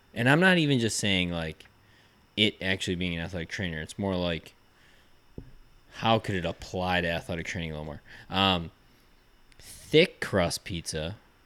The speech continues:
or deep dish, generally you need the two hand method. You know, you got one on the crust and one on, like,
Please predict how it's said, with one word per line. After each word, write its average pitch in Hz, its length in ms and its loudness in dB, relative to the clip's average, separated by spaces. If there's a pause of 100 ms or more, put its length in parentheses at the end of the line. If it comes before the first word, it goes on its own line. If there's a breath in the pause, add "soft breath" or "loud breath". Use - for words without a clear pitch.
(240)
or 87 300 -4
deep 117 340 0
dish, - 480 -2 (440 soft breath)
generally 110 600 4
you 90 140 -2
need 101 180 0
the 104 80 2
two 120 300 2
hand 98 380 2 (540 soft breath)
method. 98 680 0
You 92 100 -4
know, 95 80 0
you 98 80 2
got 95 220 0
one 101 200 2
on 117 80 4
the 110 80 2
crust 104 400 2
and 92 100 -2
one 98 160 2
on, 104 140 2
like, 98 240 0